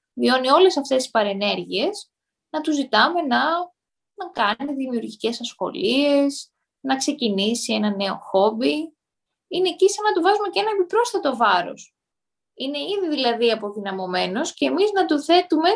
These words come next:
ένα παράγοντα ότι πρέπει να κάνεις κι άλλα. Όλα αυτά χρειάζεται να, να έρθουν στη ζωή του αφότου διαφύγει το κίνδυνο και αφότου καθησυχαστεί σε σχέση με όλα όσα έχουν συμβεί.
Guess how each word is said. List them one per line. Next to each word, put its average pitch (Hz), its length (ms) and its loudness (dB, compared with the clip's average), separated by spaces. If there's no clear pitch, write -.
ένα 359 260 0
παράγοντα 392 500 4
ότι 392 200 -2
πρέπει 403 220 2
να 320 120 -2
κάνεις 440 380 -6
κι - 120 -8
άλλα. 208 340 -6
Όλα 302 220 0
αυτά 311 200 0
χρειάζεται 302 460 -2
να, 247 160 -2
να 214 300 2
έρθουν 220 500 -4
στη - 180 -2
ζωή 202 420 2
του 311 320 -2
αφότου 254 720 0
διαφύγει 175 840 0
το 190 160 -4
κίνδυνο 185 720 -6
και 233 160 0
αφότου 262 440 0
καθησυχαστεί 240 800 -4
σε 254 120 -2
σχέση 240 400 0
με 226 120 4
όλα 233 280 4
όσα 233 180 -2
έχουν 214 240 -6
συμβεί. 185 560 -8